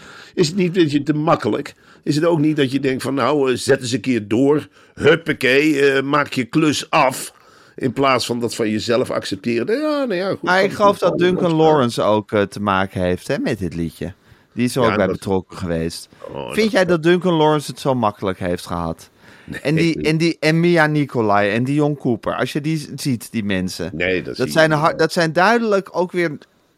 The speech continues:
Speaker 2: mensen die heel erg met hun identiteit worstelen en niet precies
Speaker 1: Tuurlijk.
Speaker 2: weten wat ze zijn. Wat in deze tijd inmiddels makkelijk is of, of omarmd wordt.
Speaker 1: Heerlijk.
Speaker 2: Maar denk je dat zij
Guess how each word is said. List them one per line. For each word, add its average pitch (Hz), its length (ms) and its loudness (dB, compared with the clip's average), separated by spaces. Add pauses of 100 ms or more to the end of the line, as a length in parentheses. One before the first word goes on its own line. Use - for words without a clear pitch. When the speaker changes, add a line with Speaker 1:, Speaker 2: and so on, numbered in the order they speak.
Speaker 2:
mensen 165 480 -2
die 151 160 0
heel 180 280 2
erg 156 200 -4
met 151 220 -4
hun 147 180 -4
identiteit 139 720 -2
worstelen 139 480 -2
en 123 100 -4
niet 147 160 -4
precies 135 260 -6
Speaker 1:
Tuurlijk. 139 220 2
Speaker 2:
weten 117 200 -4
wat 110 280 -2
ze 113 60 -10
zijn. 120 340 -2 (280)
Wat 135 200 2
in 135 160 -4
deze 143 420 0
tijd 123 420 0
inmiddels 120 540 -2 (440)
makkelijk 131 600 -2
is 165 240 -4
of, 147 180 -6
of - 280 -10
omarmd 127 540 -2
wordt. 151 260 -2
Speaker 1:
Heerlijk. 101 440 -2
Speaker 2:
Maar 156 120 4
denk 233 240 4
je - 80 -8
dat 208 200 0
zij 180 260 2